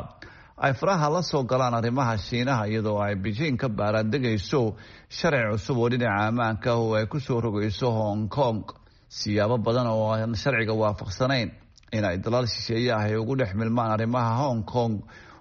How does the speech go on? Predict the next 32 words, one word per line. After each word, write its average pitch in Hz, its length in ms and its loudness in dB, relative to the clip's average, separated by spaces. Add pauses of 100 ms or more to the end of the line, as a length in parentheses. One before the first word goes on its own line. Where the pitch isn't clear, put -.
waxa 143 220 2
ay 139 140 2
khatar 143 380 0
weyn 139 380 2
ku 156 100 -4
noqotay, 131 480 0
ayuu 113 240 0
yidhi 101 80 2
ammaanka 110 380 0
Shiinaha 117 360 0
wasiirka 107 480 -2
arrimaha 104 380 0
dibaddu, 110 420 0
isagoo 98 380 -2
intaasi 110 400 0
raaciyay 110 480 0
in 113 40 -2
sharciyadan 113 520 0
cusub 104 320 -4
aanay 110 240 2
saamayn 123 480 0
doonin 107 320 0 (680)
xorriyadda 143 420 2 (120)
dimuqraadiyadda 110 840 0 (500)
ee 120 120 2
dadka 117 300 0 (100)
Hong 127 240 2
Kong 117 140 -2
ku 135 120 -2
nool 110 180 2
ay 107 100 2
haystaan. 107 600 0